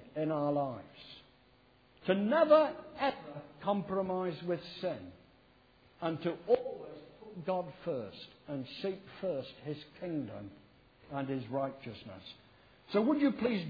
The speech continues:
join me now as I pray? Let's pray now as a church,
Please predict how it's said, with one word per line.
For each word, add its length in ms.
join 320
me 120
now 340
as 160
I 140
pray? 360
Let's 180
pray 260
now 480
as 160
a 100
church, 340